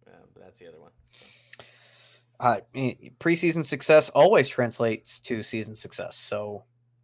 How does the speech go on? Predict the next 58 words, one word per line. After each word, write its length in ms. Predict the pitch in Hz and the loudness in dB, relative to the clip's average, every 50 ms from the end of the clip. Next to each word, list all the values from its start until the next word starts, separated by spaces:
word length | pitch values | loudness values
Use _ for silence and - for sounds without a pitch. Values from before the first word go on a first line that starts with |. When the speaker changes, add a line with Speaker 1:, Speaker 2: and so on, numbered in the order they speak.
| _ _ _ _ - | _ _ _ _ -6
Speaker 2:
we 120 | 120 123 | -4 -4
Speaker 1:
Dude, 60 | 123 - | -4 -4
Speaker 2:
should 140 | 120 107 | -6 -6
Speaker 1:
we, 220 | 107 190 202 - _ _ _ | -8 -12 -18 -20 _ _ _
we 240 | - 143 165 196 220 | -20 -18 -16 -14 -12
see 500 | 214 - - - 220 208 185 - 107 98 _ | -12 -12 -12 -12 -12 -16 -18 -18 -20 -20 _
good 360 | - 113 120 131 156 165 139 | -14 -12 -6 -6 -6 -6 -8
players 540 | - - - 120 117 117 113 104 95 90 - | -14 -16 -12 -10 -8 -8 -8 -8 -10 -14 -16
have 200 | - 98 92 87 | -16 -16 -16 -16
success 440 | - - 95 - - 104 98 - - | -16 -18 -18 -16 -16 -16 -16 -16 -18
in 80 | 98 87 | -20 -20
preseason 520 | _ - 98 95 - - 95 95 92 95 | _ -20 -20 -20 -20 -20 -20 -20 -20 -20
and 60 | 90 90 | -20 -20
then 120 | 90 87 85 | -20 -20 -20
come 180 | - - 98 98 | -20 -18 -16 -16
out 140 | 92 95 90 | -16 -18 -18
and 80 | 92 | -20
don't 160 | 98 90 87 | -20 -20 -18
score 260 | - - - 104 92 85 | -20 -18 -16 -18 -18 -18
a 60 | - | -18
goal 180 | - 92 92 | -20 -20 -20
for 140 | 92 - 92 | -20 -20 -20
twenty 260 | _ - 92 82 85 | _ -20 -20 -20 -20
games. 340 | 82 85 80 73 76 _ _ _ _ _ | -20 _ -20 -20 -20 _ _ _ _ _
Speaker 2:
Ya-, 200 | 151 143 139 143 147 | -6 2 4 4 4
Speaker 1:
Right? 60 | - 131 127 110 123 - | 4 -2 -6 -8 -10 -10
Like, 100 | - 156 165 | -10 -8 -2
it's 60 | 160 | 0
Speaker 2:
Yamo's, 380 | 147 160 233 277 254 170 143 139 | 2 2 4 4 2 0 0 -2
Speaker 1:
just, 200 | 147 - - - | -6 -14 -16 -20
fuck. 340 | - - - - - - - | -20 -20 -20 -20 -20 -20 -16
Speaker 2:
Yamo's 440 | - 135 156 165 220 254 277 269 254 - | -6 0 4 4 4 6 4 4 4 4
sitting 220 | 285 262 254 254 | 2 2 2 4
on 180 | 254 254 240 233 | 2 2 2 0
two. 260 | - - 269 302 208 | 0 0 0 0 2
What 100 | 123 131 | 0 0
are 40 | 175 | -2
you 40 | 214 | 2
talking 260 | - 240 262 269 190 | 2 2 2 2 0
about? 120 | 135 117 117 | -4 -4 -6
He's 120 | 175 - | -6 -10
starting 280 | - - 254 - - 156 | -4 -2 -2 -2 0 0
lineup 320 | 170 226 262 143 98 - | -2 0 0 -2 -6 -6
now. 240 | 107 107 - - - _ _ - | -10 -14 -12 -14 -16 _ _ -20
Speaker 1:
Dude, 260 | - 113 117 117 107 | -18 -16 -16 -16 -16
Yammer, 420 | 104 104 107 113 135 160 190 190 - - | -16 -16 -14 -14 -14 -14 -14 -18 -16 -14
Yammer 400 | 123 127 143 175 214 233 233 202 | -12 -10 -10 -10 -10 -10 -12 -10
by 160 | 165 139 135 | -10 -12 -12
the 100 | 127 127 | -12 -14
end 100 | 127 127 | -16 -16
of 60 | 123 | -18
the 60 | 113 | -20
season 340 | 104 - 120 117 107 110 104 | -20 -20 -20 -20 -20 -20 -20
is 80 | 90 _ | -20 _
gonna 160 | - 98 95 | -20 -20 -20
be 100 | 92 90 | -20 -20
playing 340 | _ _ 104 98 95 92 90 | _ _ -20 -20 -20 -20 -20
fucking 320 | _ 104 95 - _ 90 | _ -20 -20 -20 _ -20